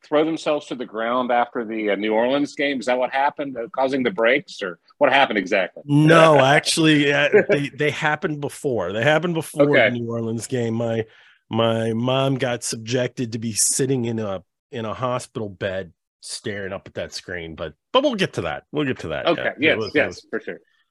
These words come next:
Speaker 2: Um,
Speaker 1: Huh.
Speaker 2: well, we got, we got a little bit to unpack here. Uh, we kinda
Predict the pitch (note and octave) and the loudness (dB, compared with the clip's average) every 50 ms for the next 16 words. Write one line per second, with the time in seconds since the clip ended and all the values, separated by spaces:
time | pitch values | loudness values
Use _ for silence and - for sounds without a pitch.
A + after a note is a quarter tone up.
0 | _ _ _ _ - A#2 A#2 A#2+ B2 B2 C3 B2+ B2 A#2+ A#2 A2+ A#2+ E4 D#4 C#4 | _ _ _ _ -6 -4 0 2 2 4 4 4 2 0 -2 -2 0 2 2 2
1 | - - - _ _ _ _ _ _ E3+ F#3 G#3 G#3+ G3 G3 G#3+ F#3 G3 A3+ A#3 | 0 -2 -10 _ _ _ _ _ _ 0 2 4 4 4 4 2 0 0 0 0
2 | A#3+ F#3+ - - E3+ G#3 G#3 A3+ B3+ C#4 A#3 G3+ A3+ B3 B3+ F#3+ D#3+ F#3 D3+ - | 0 -2 -6 -6 -8 -6 -4 -2 0 0 2 2 0 0 -2 0 -2 -2 -2 -2
3 | - D3+ D#3 D#3+ D#3 C#3 D3 D#3 C#3 C#3 C#3 C3+ - D3+ C3+ C#3 E3 F#3 F3 - | -2 0 0 0 0 0 0 2 2 2 0 -2 -2 -2 -2 0 0 0 -2 -2
4 | - C3 C#3 C#3 C3+ C3+ B2+ B2 B2+ A#2+ - _ _ _ _ - C3+ A#2+ - - | -2 -2 0 0 0 0 0 0 0 -2 -4 _ _ _ _ -20 -20 -12 -6 -4
5 | A3+ A#3 A#3+ G3+ D#3 C3 | -2 0 0 0 0 -2